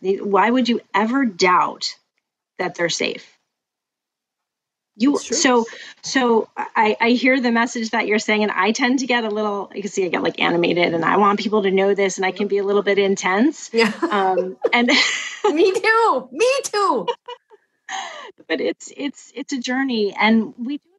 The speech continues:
Speaker 1: because we care. We care about people, right? Like, we, we're, we've bought into the non-toxic message. We're doing it. We see the improvements in, in our health, right? The, the things that aren't happening anymore, the headaches, the eczema.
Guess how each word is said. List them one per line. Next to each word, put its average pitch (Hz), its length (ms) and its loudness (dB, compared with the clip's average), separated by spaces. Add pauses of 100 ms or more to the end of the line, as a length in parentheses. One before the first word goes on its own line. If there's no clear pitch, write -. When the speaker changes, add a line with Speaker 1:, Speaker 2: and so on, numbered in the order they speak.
(160)
Speaker 1:
because 381 200 -12
we 302 80 -16
care. 330 460 0
We 226 120 0
care 302 220 -2
about 359 200 -2
people, - 720 -4
right? 240 220 -2
Like, 302 200 -2 (260)
we, 359 400 -2 (100)
we're, 320 480 0 (120)
we've 370 220 2
bought 269 220 0
into 247 220 -2
the 247 80 -6
non-toxic 220 640 -4
message. 202 360 -6
We're 349 220 0
doing 214 300 0
it. 196 180 -8
We 262 320 0
see 302 220 -6
the 247 120 -12
improvements 202 680 -10
in, 220 320 -6
in 220 180 -6
our 220 140 2
health, 220 520 0 (100)
right? 226 300 -2
The, 220 100 2
the 214 200 -8
things 233 260 2
that 226 120 -2
aren't 208 180 -4
happening 202 340 -2
anymore, 214 240 -2
the 196 120 -4
headaches, 214 380 2
the - 100 -8
eczema. 208 500 -4